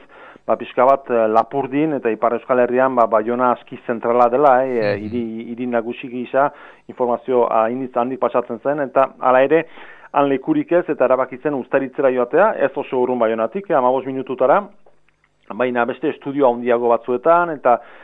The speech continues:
Speaker 1: eh, beste konfort batean, erranen dugu, baldintza hobeagotan, informaziotik urrunago, baina baldintza hobeagotan, eta zer gertatu zen, eh, bi mila eta seieko abenduaren bostean, duela, duela gutxi ja sartuak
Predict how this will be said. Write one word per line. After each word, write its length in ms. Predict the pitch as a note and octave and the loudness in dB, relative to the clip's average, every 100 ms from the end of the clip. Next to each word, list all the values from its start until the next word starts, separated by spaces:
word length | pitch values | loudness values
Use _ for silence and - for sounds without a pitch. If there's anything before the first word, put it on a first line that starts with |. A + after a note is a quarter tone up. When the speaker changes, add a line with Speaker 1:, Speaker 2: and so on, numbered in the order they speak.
| - | -14
Speaker 1:
eh, 220 | - A2+ A2 | -4 -2 -2
beste 320 | A2+ B2 D3+ C#3+ | -4 -6 -6 -2
konfort 480 | C3 B2 - D3 C3 | -2 0 0 0 4
batean, 400 | B2+ C3+ C#3+ D#3 | 2 2 -2 -2
erranen 320 | B2 B2 A2+ | -4 -6 -6
dugu, 320 | A#2 C#3 F#3 | -6 -2 0
baldintza 520 | C#3 A#2 B2 B2+ C3+ | 0 0 -2 -2 0
hobeagotan, 720 | A#2+ B2+ C3 C3 A#2+ A#2 F3 | 0 0 2 2 0 0 0
informaziotik 680 | F3+ A#2 B2+ B2 C3 C3 C3+ | -2 -4 -2 -2 -4 -10 -8
urrunago, 520 | C3 B2 D#3 D3 D3 | -4 -2 2 2 2
baina 200 | C#3 A#2+ A2 | 0 0 0
baldintza 380 | A2 C3+ C3 | -2 -2 -2
hobeagotan, 580 | C3+ B2+ B2+ A#2+ D3 C#3+ - - - - | 0 2 2 2 2 0 -2 -20 -20 -12
eta 200 | B2 A#2+ - | -2 -2 0
zer 140 | D3 | -2
gertatu 320 | C3+ C3 C3 B2 | -2 -2 -4 -2
zen, 180 | D#3 E3 - - - | 0 0 -6 -20 -12
eh, 120 | - | -8
bi 100 | A2 A#2+ | -6 -6
mila 240 | C3+ C#3 | -4 -4
eta 580 | C3 B2 A2+ A2 A2 G#2 - - | -2 0 2 2 0 -2 -6 -6
seieko 600 | D#3 C#3+ C#3 C#3+ C#3+ C#3 | -6 -4 -8 -4 0 2
abenduaren 540 | A#2+ C3+ C#3 D3 B2+ A2+ | 0 0 -2 -2 -2 -2
bostean, 800 | C#3 D#3 - D3+ D#3 F3 D#3+ B2+ | -2 -2 -2 0 0 -2 -8 -4
duela, 640 | C3+ C3+ C3 A#2+ A2+ G#2+ | 0 4 4 4 2 0
duela 200 | A#2+ C3+ | 0 -2
gutxi 420 | B2 D#3+ - D#3+ | 0 -2 -6 -8
ja 320 | C#3 C#3+ B2 A2 | 0 2 2 0
sartuak 400 | B2+ - C#3 | -4 -6 -8